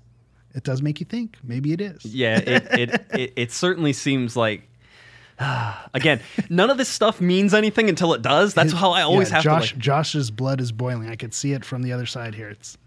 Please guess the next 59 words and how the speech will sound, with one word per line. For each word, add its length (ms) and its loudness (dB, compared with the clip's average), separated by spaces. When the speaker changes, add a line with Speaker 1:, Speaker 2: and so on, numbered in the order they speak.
Speaker 2:
It's, 280 0
it, 200 -2
he's 240 0
looking 240 0
for 100 -2
retirement 500 2
stuff, 220 -10
right? 240 4
Speaker 1:
Yeah. 60 -4
Speaker 2:
So, 140 4
he, 120 -2
so 180 -4
if 160 -2
you're 120 2
retiring, 460 2
why 100 4
wouldn't 240 0
you 60 -4
wanna 140 0
retire 280 0
in 60 2
Speaker 1:
Run-, 100 4
Speaker 2:
Los 180 2
Angeles? 420 -2
Speaker 1:
yeah. 180 -8
Speaker 2:
I 160 2
wanna 240 0
Speaker 1:
Get 80 -2
your 100 0
Speaker 2:
retire 200 2
in 40 -2
Los 20 0
Angeles. 260 2
Speaker 1:
fourteen 220 2
bedroom, 480 2
uh, 360 -4
fifteen 400 -2
bath. 320 -6
Speaker 2:
Bel 240 8
Air 100 10
Speaker 1:
<laughs> 80 6
Yeah, 120 8
Speaker 2:
Mansion. 440 6
Speaker 1:
yeah. 200 -2
Speaker 2:
Yeah, 320 0
Speaker 1:
Get 120 0
it 20 4
Speaker 2:
makes 140 0
Speaker 1:
done 140 2
Speaker 2:
sense. 60 2
Speaker 1:
with 80 2
a 60 0
pool 380 2
and 100 2
a 60 0
zoo. 440 2
Speaker 2:
Yeah. 280 0
Speaker 1:
Lion's 440 0
Den. 340 -4